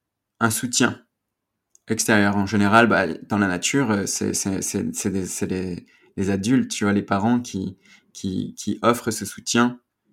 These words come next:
euh, quand il y a quelque chose de traumatique pour, euh, informer le corps de, de l'enfant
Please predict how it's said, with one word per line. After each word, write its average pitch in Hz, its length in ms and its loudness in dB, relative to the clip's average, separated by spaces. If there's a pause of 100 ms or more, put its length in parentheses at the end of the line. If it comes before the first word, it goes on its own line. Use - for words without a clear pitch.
(440)
euh, 98 180 0
quand 101 320 -2
il 107 60 0
y - 20 4
a 101 160 2
quelque 101 220 -6
chose 104 180 0
de 101 100 2
traumatique 101 680 -4 (340)
pour, 117 240 2
euh, 107 200 4 (220)
informer 117 380 4
le 113 120 6
corps 120 520 2 (260)
de, 104 300 4
de 101 120 0
l'enfant 101 520 0